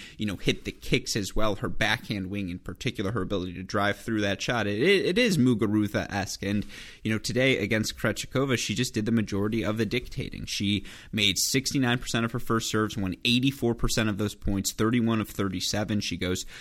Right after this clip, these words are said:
thirty-nine of fifty-four overall on service points, fights off three of the four break points she faced. She holds Krejcikova to just twenty-nine of fifty-seven on her service points. That's, what, a fifty-one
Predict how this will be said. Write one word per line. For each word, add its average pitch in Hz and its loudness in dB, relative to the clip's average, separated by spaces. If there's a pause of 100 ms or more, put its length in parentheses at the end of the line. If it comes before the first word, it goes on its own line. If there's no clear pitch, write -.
(120)
thirty-nine 110 4
of 82 -4
fifty-four 101 -2
overall 101 0
on 120 4
service 110 0
points, 110 2
fights 101 0
off 98 -2
three 117 4
of 104 0
the - -10
four 104 0
break - -2
points 110 2
she - -6
faced. 135 0
She - -6
holds 87 -8
Krejcikova 127 2 (340)
to 120 6
just - -2
twenty-nine 110 10
of 98 0
fifty-seven 117 0 (260)
on 92 -4
her 123 2
service 117 2
points. - 2
That's, 92 -4
what, 92 -6
a 78 -8
fifty-one 98 -2